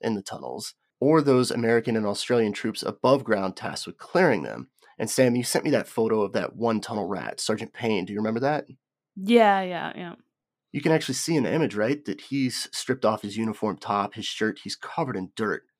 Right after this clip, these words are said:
Speaker 1: and he's squeezing through a very small space, at least in that one photo, and he's got his flashlight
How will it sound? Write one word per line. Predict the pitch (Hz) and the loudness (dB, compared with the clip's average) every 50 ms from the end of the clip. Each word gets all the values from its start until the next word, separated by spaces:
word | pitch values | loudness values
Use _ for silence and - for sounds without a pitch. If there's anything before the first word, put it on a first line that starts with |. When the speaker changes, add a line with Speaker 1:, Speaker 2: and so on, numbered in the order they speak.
| - | -2
Speaker 1:
and | 113 117 | -2 -2
he's | 110 110 - | 0 -2 -4
squeezing | - - - 175 175 180 143 139 117 | -4 -2 0 2 2 2 2 0 -2
through | - 120 113 | -2 -4 -6
a | 104 | -6
very | 104 113 107 104 101 | -6 -6 -6 -6 -6
small | 98 - - - 104 98 101 98 | -8 -8 -6 -4 -2 -2 -2 -2
space, | - - - - 110 101 95 95 - - | -6 -6 -2 0 0 2 0 0 -4 -6
at | 90 - | -6 -6
least | 98 104 104 - - | -6 -8 -8 -6 -6
in | 90 | -4
that | 92 85 - 85 | -4 -4 -2 -2
one | 104 107 98 | -2 -4 -4
photo, | 101 - 110 92 82 80 80 87 | -4 -2 -2 -2 0 -2 -2 -4
and | 110 127 | -4 -6
he's | 120 113 - | -8 -6 -2
got | - 104 98 - | 0 0 0 0
his | - 113 95 - | -2 -8 -10 -6
flashlight | - 101 85 76 - - - 92 87 117 - - | -4 -4 -2 -2 -4 -6 -4 -4 -2 -2 -4 -4